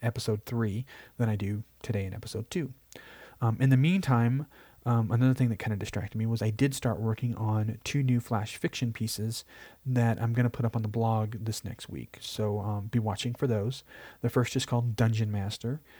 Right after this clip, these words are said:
uh, and the second is called Ghost Story. Um, both are very nearly almost, uh, entirely complete.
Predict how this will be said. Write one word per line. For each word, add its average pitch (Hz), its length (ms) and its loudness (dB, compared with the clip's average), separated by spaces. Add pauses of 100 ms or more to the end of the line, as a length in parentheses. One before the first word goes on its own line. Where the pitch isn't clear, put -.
(280)
uh, 110 180 0
and 113 120 0
the 110 60 -2
second - 360 -2
is 117 140 -4
called 101 460 -8 (120)
Ghost - 320 -4
Story. - 560 -10 (380)
Um, 113 160 -2
both 143 240 2
are 147 60 2
very 185 800 0
nearly 156 320 0
almost, 120 520 0
uh, 113 260 0
entirely 107 400 -4
complete. - 540 -12